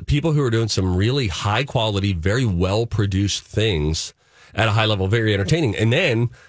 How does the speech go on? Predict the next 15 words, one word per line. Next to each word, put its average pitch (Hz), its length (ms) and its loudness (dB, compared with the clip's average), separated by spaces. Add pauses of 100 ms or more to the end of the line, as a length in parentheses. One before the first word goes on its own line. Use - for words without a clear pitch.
(240)
I 139 140 0
watched 147 260 -2
another 165 240 0
guy 147 140 0
last 143 240 0
night. 175 120 2
He's 127 100 0
got, 131 100 0
like, 110 260 -2
eight 143 200 0
hundred 147 320 0
views 110 320 2
on 113 100 2
this 110 160 0
video, 87 440 0